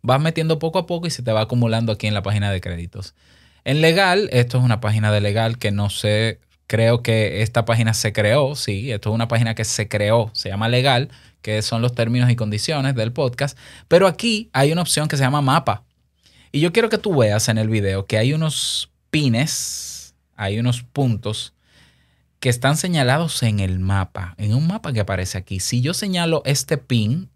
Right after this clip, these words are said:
y le doy clic, me dice que hay un podcast que se grabó en esta localidad, en Sedán, y ese episodio se llama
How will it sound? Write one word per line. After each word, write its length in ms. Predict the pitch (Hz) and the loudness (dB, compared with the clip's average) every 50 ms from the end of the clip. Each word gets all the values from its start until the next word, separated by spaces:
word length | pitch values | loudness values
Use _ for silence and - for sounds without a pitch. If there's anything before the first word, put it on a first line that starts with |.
| _ | _
y 100 | - 113 | -6 -4
le 140 | 110 104 104 | -2 -2 -2
doy 180 | 101 123 165 170 | -2 -2 -4 -4
clic, 460 | - 151 135 120 120 123 - - _ _ _ _ _ _ _ _ _ _ _ _ | -2 -2 -2 -2 -2 -4 -12 -20 _ _ _ _ _ _ _ _ _ _ _ _
me 220 | - 113 131 151 165 | -2 2 2 4 4
dice 320 | 185 214 185 - 165 139 | 4 2 2 2 0 2
que 80 | 156 156 | 2 4
hay 120 | 175 214 | 4 4
un 140 | 233 214 180 | 4 2 0
podcast 560 | 131 - - 165 156 131 - - 127 120 - | 0 2 2 2 2 2 2 0 -2 -2 0
que 80 | - 127 | -2 -2
se 160 | - - 139 | 0 0 0
grabó 400 | 131 131 127 131 135 139 139 131 | 2 4 4 4 4 4 4 4
en 140 | 127 127 131 | 4 2 2
esta 440 | 151 185 170 - - - 160 151 147 | 2 0 -2 -4 -4 0 0 0 2
localidad, 760 | 147 139 123 - 123 117 117 113 110 104 98 98 95 95 - _ | 2 0 0 2 2 2 2 2 0 0 0 -2 -2 -4 -6 _
en 240 | - 104 107 107 107 | -6 -2 -2 0 0
Sedán, 840 | 98 - - - 110 104 101 113 120 113 107 101 107 123 156 196 208 _ _ _ _ _ _ _ _ _ _ _ _ _ _ _ _ _ - | -2 -2 -2 0 0 2 4 4 4 4 4 2 2 0 0 -2 -4 _ _ _ _ _ _ _ _ _ _ _ _ _ _ _ _ _ -2
y 200 | - 127 135 143 | 0 4 4 4
ese 220 | 151 156 - 196 | 4 4 2 -2
episodio 580 | 190 - 190 170 - 143 127 123 120 123 123 123 | -2 -2 -4 -2 0 2 2 2 4 2 2 2
se 240 | 120 - 123 120 | 0 0 0 2
llama 480 | 113 113 113 110 107 107 110 110 107 - | 2 2 2 2 2 2 2 0 -2 -4